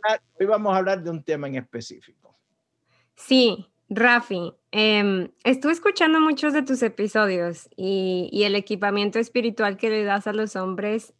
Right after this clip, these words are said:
Speaker 2: es increíble. Em, en este episodio especial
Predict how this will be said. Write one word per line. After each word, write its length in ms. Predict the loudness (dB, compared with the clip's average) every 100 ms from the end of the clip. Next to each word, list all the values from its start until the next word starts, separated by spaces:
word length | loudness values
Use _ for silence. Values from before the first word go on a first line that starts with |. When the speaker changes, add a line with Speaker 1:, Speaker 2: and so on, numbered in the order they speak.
| _ -8
Speaker 2:
es 500 | -4 -2 -2 -4 -8
increíble. 800 | -4 -2 0 0 0 -2 -6 -12 _ _ _ _ _ _ _ _ _ 0
Em, 560 | 2 4 2 0 -4 -10 _ 0
en 160 | 2
este 240 | 4 4 0
episodio 400 | 2 2 2 2
especial 720 | 2 -2 2 2 2 0